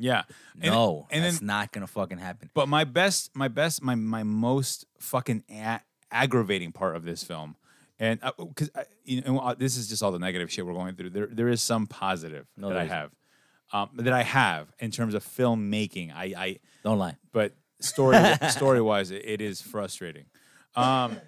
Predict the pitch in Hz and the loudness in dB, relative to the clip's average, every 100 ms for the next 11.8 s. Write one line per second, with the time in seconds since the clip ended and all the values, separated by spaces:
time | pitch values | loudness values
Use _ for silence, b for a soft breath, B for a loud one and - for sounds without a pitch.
0 | _ _ - 120 131 123 117 120 110 127 | _ _ -20 -4 -2 0 -2 -4 -2 -2
1 | 127 - - - 123 120 117 107 110 110 | -2 -4 -6 -4 0 2 2 -2 -8 -8
2 | 104 117 - 95 - 104 110 135 151 _ | -4 -4 -4 -10 -6 -4 -2 -4 -6 _
3 | _ _ _ 113 95 107 101 98 90 98 | _ _ _ -4 -2 -2 -2 -4 -2 -2
4 | 107 90 87 - 92 90 87 87 113 - | -2 -4 -6 -6 -8 -6 -10 -10 -8 -10
5 | - _ _ _ _ _ - 98 95 90 | -14 _ _ _ _ _ -8 -6 -4 -6
6 | 104 98 - 123 123 123 123 117 107 113 | -4 -6 -2 0 0 0 -2 -4 -4 -4
7 | 127 117 110 117 _ - 143 85 85 104 | -4 -4 -6 -8 _ -14 -12 -12 -12 -12
8 | 101 98 120 - 185 180 107 101 101 104 | -12 -12 -10 -10 -8 -6 -4 -2 0 0
9 | 98 104 98 95 90 90 - 135 113 107 | -2 -6 -8 -8 -10 -8 -6 -4 0 0
10 | 107 101 98 - 101 98 85 _ _ - | 0 -2 -4 -4 -8 -8 -12 _ _ -4
11 | 101 113 104 98 92 85 87 82 | -2 0 -2 -4 -6 -4 -4 -4